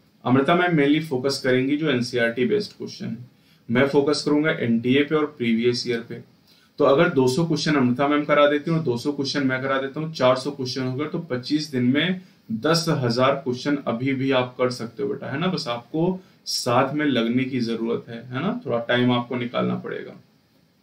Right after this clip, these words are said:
अ, the vegetative cell is bigger, has abundant food reserve and large irregularly shaped nucleus, the generative cell is small। तो करेक्ट आंसर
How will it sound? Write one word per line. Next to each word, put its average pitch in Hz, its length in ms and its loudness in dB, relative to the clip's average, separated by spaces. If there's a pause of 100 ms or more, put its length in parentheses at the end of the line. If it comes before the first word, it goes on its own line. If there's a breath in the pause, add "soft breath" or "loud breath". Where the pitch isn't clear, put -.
(1200 soft breath)
अ, 117 400 0
the 160 520 4 (580)
vegetative 127 920 4
cell 147 280 4 (160)
is 127 100 0 (140)
bigger, 113 300 2 (680)
has 117 320 0
abundant 117 540 0
food 139 240 0
reserve 147 340 0 (120)
and 113 280 -2
large 131 320 0
irregularly 117 800 -2
shaped 139 260 0
nucleus, 143 540 -4 (440 soft breath)
the 151 140 0 (140)
generative 123 640 4
cell 127 260 2
is 117 220 -4
small। 117 280 -6
तो 113 160 -10
करेक्ट 135 260 -2
आंसर 127 420 -2